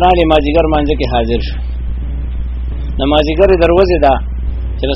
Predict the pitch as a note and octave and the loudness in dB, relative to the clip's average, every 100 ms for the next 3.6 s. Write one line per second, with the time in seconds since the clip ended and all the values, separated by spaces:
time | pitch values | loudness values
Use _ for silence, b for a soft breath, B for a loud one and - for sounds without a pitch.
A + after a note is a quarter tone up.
0 | - E3 F3 E3 D#3 D#3+ F#3+ G3 F#3+ - | 0 0 2 4 4 4 2 2 0 -2
1 | - - - - C3 C#3 C#3+ F3 F3 D#3 | -6 -6 -6 -4 -2 0 2 2 2 2
2 | D3+ D#3 E3 D#3 D#3 E3 D3 C#3 C3+ D3 | 4 2 0 0 0 2 4 2 2 -2
3 | B2+ D#3 C#3 C3+ C#3 C3 | 0 0 2 2 0 0